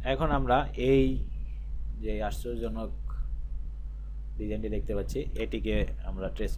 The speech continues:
করব। ট্রেস করতে আমরা প্রথমেই জুম করে নেই।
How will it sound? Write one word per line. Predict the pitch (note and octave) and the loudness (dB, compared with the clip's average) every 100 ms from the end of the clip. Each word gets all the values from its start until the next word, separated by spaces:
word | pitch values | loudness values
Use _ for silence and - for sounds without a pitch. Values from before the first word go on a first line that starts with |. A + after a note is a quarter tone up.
| - | 0
করব। | F2 F2+ - - - - - - - - - - - - - - - - - - - - - - - - - | 0 0 2 2 4 2 0 0 0 0 -2 -2 0 2 2 2 0 -2 -2 -2 -2 -2 -2 -2 0 0 0
ট্রেস | B2 A#2+ | -2 0
করতে | C3+ B2 B2 | 0 2 2
আমরা | A2+ | 2
প্রথমেই | G#2+ A#2+ B2 A#2 A2+ | 2 2 4 4 4
জুম | A2 G2+ | 4 6
করে | - G#2+ | 6 4
নেই। | F#2+ - | 4 2